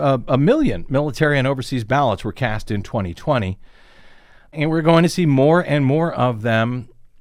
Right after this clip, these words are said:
uh, disenfranchised as this happens in more and more states controlled by Republicans. Uh, it is absolutely maddening. Uh, the, uh, Secure Families Initiative, a n-, a national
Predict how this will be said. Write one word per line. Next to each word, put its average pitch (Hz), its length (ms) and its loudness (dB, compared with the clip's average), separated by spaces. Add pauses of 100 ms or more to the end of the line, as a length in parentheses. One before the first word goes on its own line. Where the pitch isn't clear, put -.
(180)
uh, 117 200 -8
disenfranchised 165 1120 -6 (280)
as 104 400 -2
this 117 160 -4
happens 123 480 -2
in 113 260 -2
more 123 300 0
and 120 240 -4
more 107 200 -2
states 123 440 -4
controlled 107 720 -4
by 95 360 -4
Republicans. 71 840 -16 (1900)
Uh, 110 300 -6 (420)
it 175 160 6
is 165 200 2
absolutely 147 560 2
maddening. 101 520 0 (220)
Uh, 104 200 0
the, 101 360 0
uh, 123 640 -4
Secure 135 400 -2
Families 127 480 -2
Initiative, 113 500 -2
a 107 60 -4
n-, 104 260 -4
a 110 80 -2
national 113 560 -2